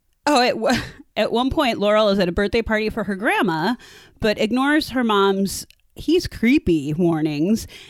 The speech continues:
and talks to her beloved Kevin while her family celebrates in the background. And this is,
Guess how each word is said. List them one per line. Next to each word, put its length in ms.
and 120
talks 360
to 100
her 160
beloved 500
Kevin 640
while 200
her 100
family 480
celebrates 640
in 60
the 60
background. 600
And 100
this 160
is, 80